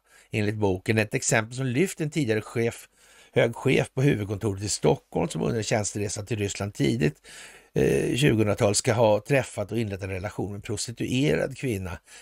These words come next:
En, en kvinna som långt senare ska pekas ut som F S B-informatör i läckta dokument, eh, som författarna hänvisar till. Och det kan man väl säga så här, det är ju självklart, de människorna som hamnar där är ju,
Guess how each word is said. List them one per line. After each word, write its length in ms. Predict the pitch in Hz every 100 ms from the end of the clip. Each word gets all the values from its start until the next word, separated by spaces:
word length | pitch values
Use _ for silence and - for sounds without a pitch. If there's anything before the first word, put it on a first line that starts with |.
| -
En, 140 | 131
en 180 | 131 127
kvinna 360 | - 151 107 113
som 160 | 127
långt 340 | 123 107 98 -
senare 640 | - 143 131 113 143 151
ska 140 | -
pekas 380 | 127 123 113 120
ut 140 | 98
som 160 | - 104
F 200 | 101 -
S 160 | 104 -
B-informatör 1300 | 101 87 101 98 - 104 98 - - 147 52 104 - - - -
i 300 | 127 113 113
läckta 440 | 120 113 - - 101
dokument, 880 | 98 - 107 87 76 110 - - _ _ _
eh, 200 | - 127
som 240 | 123 113 107
författarna 580 | 113 123 98 - 107 101
hänvisar 640 | 110 120 90 87 85 117
till. 260 | - 104 113
Och 140 | 117 - - - - 165 170 -
det 120 | 143 139
kan 160 | 131
man 100 | 156
väl 100 | 214
säga 260 | 196 185 131
så 80 | 131
här, 40 |
det 80 | 117
är 40 |
ju 80 | 190 - _ -
självklart, 580 | 202 117 104 - 214
de 140 | 131 180
människorna 400 | 208 147 131 123
som 100 | 127
hamnar 320 | 131 117 113
där 260 | 104 104 104
är 240 | 117 107
ju, 280 | 110 120